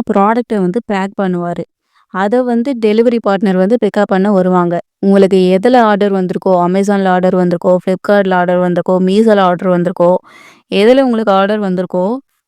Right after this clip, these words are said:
so அந்த டெலிவரி பார்ட்னர் வந்து பிக் பண்ண வருவாங்க. ஸ்டெப் செவன் என்னன்னா, கஸ்டமர் வீட்டுக்கு ப்ராடக்ட் போய் டெலிவரி ஆகும். அந்த ப்ராடக்ட்ல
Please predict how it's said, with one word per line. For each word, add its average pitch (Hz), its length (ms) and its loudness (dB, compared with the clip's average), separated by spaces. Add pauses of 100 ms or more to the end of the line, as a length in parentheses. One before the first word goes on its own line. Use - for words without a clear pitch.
(140)
so 208 120 2
அந்த 202 340 4
டெலிவரி 220 460 4
பார்ட்னர் 190 360 0
வந்து 208 380 0 (100)
பிக் 208 240 -6
பண்ண 226 300 2
வருவாங்க. 175 540 -2 (840)
ஸ்டெப் - 380 -2 (120)
செவன் 220 480 0
என்னன்னா, 185 380 -2 (640)
கஸ்டமர் 254 500 2
வீட்டுக்கு 214 440 2
ப்ராடக்ட் 202 420 0
போய் 196 200 -2 (100)
டெலிவரி 185 380 -2
ஆகும். 175 320 -6 (800)
அந்த 202 240 2 (100)
ப்ராடக்ட்ல 220 400 0